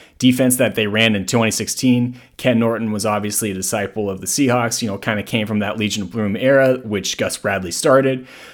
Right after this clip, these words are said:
But obviously, no, I'm not trying to say that they're gonna be the same exact system. You know, having the head of that, that group is really better than having the, one of the offspring because, you know, he can make more adjustments and whatnot, which is, I think, is where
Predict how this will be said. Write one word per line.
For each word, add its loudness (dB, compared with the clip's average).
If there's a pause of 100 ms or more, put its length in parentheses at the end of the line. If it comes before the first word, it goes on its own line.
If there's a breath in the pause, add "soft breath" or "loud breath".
(360 loud breath)
But 2
obviously, 2
no, 2
I'm 0
not -4
trying -2
to -2
say 2
that -4
they're -6
gonna -4
be -8 (220 soft breath)
the -10
same 2
exact 0
system. 0
You -12
know, -6
having 2
the -2
head 4
of 2
that, -2 (380 loud breath)
that -2
group 0
is -4
really 0
better 4
than -2
having 0
the, -6
one 2
of 0
the -2
offspring -2
because, -8 (280 soft breath)
you -10
know, -10
he -4
can 2
make 2
more 0
adjustments 2
and 2
whatnot, 0
which -6
is, -4
I -4
think, 0
is -4
where 0